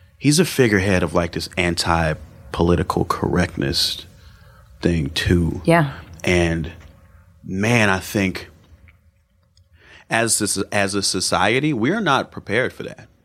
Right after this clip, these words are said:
Speaker 1: Like, psychologically, we're not prepared for that. Like, we live in ways, like, if we think about who we live around, like, who our neighbors are, especially if we live, like, in apartment buildings,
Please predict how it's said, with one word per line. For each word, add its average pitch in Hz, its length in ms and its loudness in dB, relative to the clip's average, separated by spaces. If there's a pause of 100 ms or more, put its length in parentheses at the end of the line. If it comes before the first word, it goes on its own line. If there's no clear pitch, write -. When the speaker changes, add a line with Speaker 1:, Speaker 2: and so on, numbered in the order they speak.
(100)
Speaker 1:
Like, 87 160 -2
psychologically, 95 680 0
we're 85 180 0
not 80 280 -8
prepared 87 320 -8
for - 80 -14
that. - 180 -12
Like, 87 200 -8 (300)
we 139 220 4
live 127 340 4
in 90 180 0
ways, 78 500 -4
like, 85 160 -4
if 95 120 -4
we 170 60 2
think 156 220 -2
about 87 280 2
who 101 80 -2
we 87 120 0
live 85 240 2
around, 90 560 4
like, 78 140 -6
who 80 100 -4
our 76 80 -4
neighbors 82 420 -2
are, 85 560 4
especially 90 360 0
if 80 80 -6
we 90 60 0
live, 87 160 -2
like, 64 140 -10
in - 80 -14
apartment - 400 0
buildings, 85 640 2